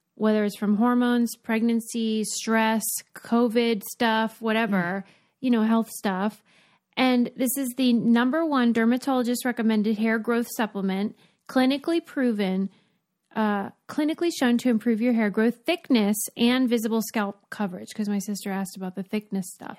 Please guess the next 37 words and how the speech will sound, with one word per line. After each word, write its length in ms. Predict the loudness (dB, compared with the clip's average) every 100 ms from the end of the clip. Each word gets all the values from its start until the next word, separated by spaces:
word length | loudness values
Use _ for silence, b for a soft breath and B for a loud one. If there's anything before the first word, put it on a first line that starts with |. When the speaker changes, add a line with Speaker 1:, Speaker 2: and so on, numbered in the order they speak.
| -18
Speaker 2:
Yes. 280 | -20 -20 -20 b b _ -2
Speaker 1:
And, 260 | 0 0 -4 -12 -8
uh, 80 |
they 160 | 0 2
have 160 | 2 -2
a 60 |
deal. 440 | -2 0 0 -4 -8 -4
Here's 220 | -4 -2
what 100 | -2
it 80 | 0
is. 180 | 0 2
You 60 |
can 100 | 2
grow 160 | 2 2
thicker, 380 | 0 -2 0 0
healthier 400 | 0 0 -2 0
hair 240 | 2 2
and 120 | 2
support 420 | 0 -2 0 0 0
our 160 | -2
show 580 | 0 0 0 2 0 -2 B B B
by 120 | 0
going 240 | 2 2
to 100 | 4
Nutrafol 420 | 4 2 -2 -2 0
dot 220 | 0 0
com 220 | 0 2
and 100 | 4
entering 360 | 2 2 2 2
promo 280 | 2 2 2
code 200 | 0 0
Brain 280 | 0 0
Candy 300 | 2 0 0 0
to 100 | 0
save 280 | 0 -2
ten 220 | 0 0 2
dollars 320 | 2 -2